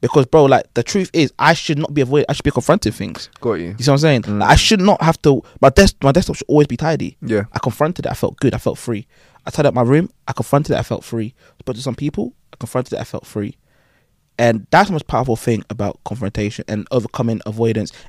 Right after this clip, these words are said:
Speaker 1: And not only just overcoming avoidance, but putting a new plant into the place of the weed.
Speaker 2: Mm.
Speaker 1: Because once something's gone, something must be, someone, something must take its place.
Speaker 2: Mm.
Speaker 1: You can't just allow the weed to go and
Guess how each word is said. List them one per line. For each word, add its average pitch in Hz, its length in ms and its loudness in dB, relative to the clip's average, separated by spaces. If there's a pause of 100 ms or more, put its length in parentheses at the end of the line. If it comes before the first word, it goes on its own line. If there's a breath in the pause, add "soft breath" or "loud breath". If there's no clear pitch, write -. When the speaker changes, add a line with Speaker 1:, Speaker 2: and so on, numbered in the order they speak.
Speaker 1:
And 117 120 0
not 175 120 2
only 175 140 6
just 151 220 -4
overcoming 143 360 -2
avoidance, 120 520 -4 (260 soft breath)
but - 140 -4
putting 143 240 -4
a 123 60 -4
new 160 360 -2 (380)
plant 127 400 -6 (100)
into 139 160 -8
the 120 80 -4
place - 320 -8
of 110 140 -10
the 101 80 -8
weed. 110 340 -8 (260)
Speaker 2:
Mm. 120 180 -12
Speaker 1:
Because 120 220 0
once 156 220 2
something's 151 300 0
gone, 139 320 4 (160 loud breath)
something 143 240 0
must 151 180 2
be, 139 100 -2 (220)
someone, 160 280 4
something 147 220 2
must 135 160 -2
take 117 120 -4
its - 80 -8
place. - 420 -6 (100)
Speaker 2:
Mm. 113 360 -14 (100)
Speaker 1:
You - 80 -10
can't 165 160 2
just 147 80 4
allow 135 140 8
the 123 80 6
weed 123 140 6
to - 60 2
go 113 200 2
and 104 260 -2